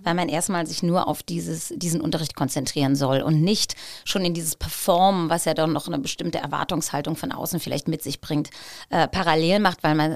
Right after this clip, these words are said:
es geht erstmal darum, äh, neu anzufangen, sich mit sich selber zu beschäftigen. Ähm,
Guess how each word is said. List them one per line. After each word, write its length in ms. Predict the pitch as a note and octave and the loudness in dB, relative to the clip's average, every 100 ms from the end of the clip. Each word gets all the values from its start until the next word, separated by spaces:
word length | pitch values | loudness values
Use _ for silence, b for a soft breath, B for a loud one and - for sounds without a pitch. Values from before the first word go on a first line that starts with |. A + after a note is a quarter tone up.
| - | -2
es 180 | E3 E3 | -4 -2
geht 140 | F3 | -4
erstmal 240 | - - E3 | -4 -4 -2
darum, 400 | D3 D3+ D3+ D3 | 0 0 0 0
äh, 360 | D#3 C#3 - - | -2 -4 -4 -2
neu 260 | D3+ C#3+ | 0 0
anzufangen, 480 | - E3 D#3 E3+ C#3 | -2 -6 -4 -2 -2
sich 180 | C3+ C#3+ | -2 -4
mit 140 | C3 | -4
sich 160 | - C#3 | -6 -4
selber 260 | C3+ C3+ | -2 -2
zu 140 | C3+ A#2+ | -4 -2
beschäftigen. 580 | - C#3 - - E3 B B B B B B - | 0 -2 -6 -10 -12 B B B B B B 2
Ähm, 540 | G3 G3 F#3+ F3+ F3 | 4 6 4 2 -2